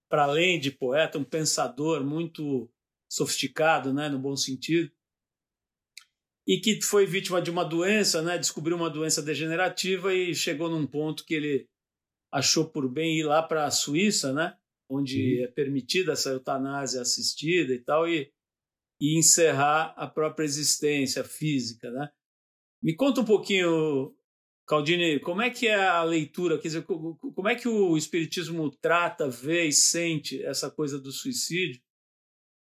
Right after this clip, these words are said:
Speaker 1: E o que que você tem a me dizer sobre esse episódio específico aí do Antônio Cícero?
Speaker 2: Pois não.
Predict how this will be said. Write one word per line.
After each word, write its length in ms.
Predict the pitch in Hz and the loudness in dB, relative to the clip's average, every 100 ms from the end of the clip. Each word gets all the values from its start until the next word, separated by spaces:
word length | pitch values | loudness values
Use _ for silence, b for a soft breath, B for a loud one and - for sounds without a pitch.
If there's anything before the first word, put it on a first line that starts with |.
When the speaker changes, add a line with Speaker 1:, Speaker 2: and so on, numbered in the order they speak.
| _ | _
Speaker 1:
E 180 | - 147 | -2 0
o 60 | 139 | 2
que 120 | 202 | 0
que 100 | 196 | -2
você 260 | 185 180 180 | 0 0 0
tem 180 | 180 | 0
a 40 | 170 | 0
me 100 | 160 | 0
dizer 300 | 131 143 165 | -2 0 0
sobre 480 | 160 - 165 151 160 | 0 0 -2 -2 0
esse 200 | 156 165 | 2 0
episódio 580 | - 147 127 156 147 | -2 -6 0 0 0
específico 720 | 135 - 143 - 156 139 - 143 | -2 -4 -2 -2 -2 -4 -4 -2
aí 140 | 139 | 0
do 500 | 127 139 139 135 131 | -2 -4 -4 -2 -2
Antônio 440 | 127 123 131 127 | -4 -4 -4 -4
Cícero? 520 | 120 - 127 117 123 - _ _ _ _ - | -4 -4 -6 -8 -12 -18 _ _ _ _ -8
Speaker 2:
Pois 160 | 110 | -8
não. 120 | 92 | -8